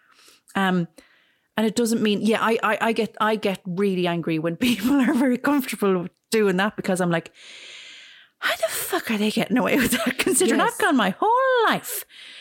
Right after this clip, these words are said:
Speaker 1: you know, bending over and, you know, being, I don't know, <sighs> the words this evening, I'm so sorry. Um, but
Speaker 2: No,
Speaker 1: like,
Speaker 2: listen, you're
Speaker 1: I've spent
Speaker 2: doing
Speaker 1: my
Speaker 2: it.
Speaker 1: whole life being compliant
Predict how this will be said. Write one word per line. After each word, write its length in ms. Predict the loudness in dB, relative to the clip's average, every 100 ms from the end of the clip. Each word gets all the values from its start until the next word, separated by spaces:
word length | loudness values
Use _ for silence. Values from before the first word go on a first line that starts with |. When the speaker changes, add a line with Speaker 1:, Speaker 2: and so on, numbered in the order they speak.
| -20 -20 -4
Speaker 1:
you 140 | 0
know, 340 | 2 2 0 -4 -16 _ _ _ _ -18 -18 _
bending 640 | -12 -2 0 4 4 2
over 500 | 2 2 2 2 2
and, 360 | 2 2 0 -4 -14 _ _ -2
you 140 | 2
know, 200 | 2 0
being, 560 | 0 0 2 2 2 -2 _ _ _ _ _ -4
I 100 | -2
don't 200 | 0 0
know, 340 | -2 -2 -8 -10 -10 -12
<sighs> 280 | -18 -8
the 60 | -4
words 440 | 0 0 0 -2
this 160 | -6 -2
evening, 240 | -2 0
I'm 60 | -2
so 320 | -2 -2 0
sorry. 440 | 0 0 0 0 -2 -10 -10 -2
Um, 260 | 0 0
but 180 | -2 0
Speaker 2:
No, 60 | 0
Speaker 1:
like, 100 | 0
Speaker 2:
listen, 360 | -2 0 -2
you're 100 | 0
Speaker 1:
I've 80 | -2
spent 120 | 0 0
Speaker 2:
doing 100 | 2
Speaker 1:
my 60 |
Speaker 2:
it. 60 | 2
Speaker 1:
whole 200 | 2 2
life 360 | 2 0 -6 -14 -20 _
being 160 | 0 2
compliant 800 | 0 2 2 2 2 2 0